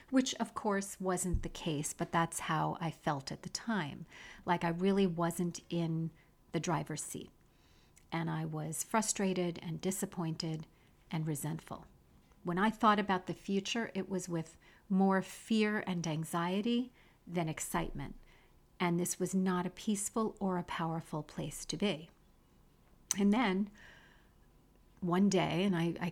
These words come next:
couldn't even tell you exactly what prompted it, but I just had a moment of, like, "No more,"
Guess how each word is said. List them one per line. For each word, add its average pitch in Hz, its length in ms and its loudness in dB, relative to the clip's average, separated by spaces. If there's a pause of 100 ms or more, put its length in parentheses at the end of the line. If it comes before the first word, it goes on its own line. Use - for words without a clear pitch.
couldn't 208 300 2
even 180 240 2
tell 180 300 -2
you 175 200 0
exactly 170 720 0
what 165 360 -2 (340)
prompted 160 460 -4
it, 151 180 -8 (100)
but 185 160 -4
I 170 180 0
just - 680 0 (840)
had 180 200 -2
a 175 40 2
moment 175 640 4
of, 165 200 -2
like, 156 400 -4 (360)
"No 165 280 0
more," 185 380 2